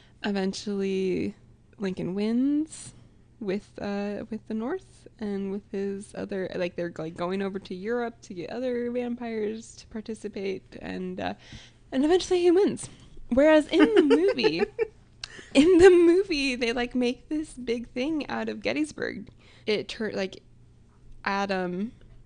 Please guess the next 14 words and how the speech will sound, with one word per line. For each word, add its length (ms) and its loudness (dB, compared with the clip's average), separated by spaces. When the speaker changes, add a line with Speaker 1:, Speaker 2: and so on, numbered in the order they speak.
Speaker 1:
played 220 -4
by 140 0
Rufus 420 0
Sewell, 520 -2
leads 880 -6
the 160 -6
vampires 1120 -6
in 260 -6
the 60 -4
same 280 -6
kind 220 -8
of 80 -10
fight, 400 -8
but 220 -4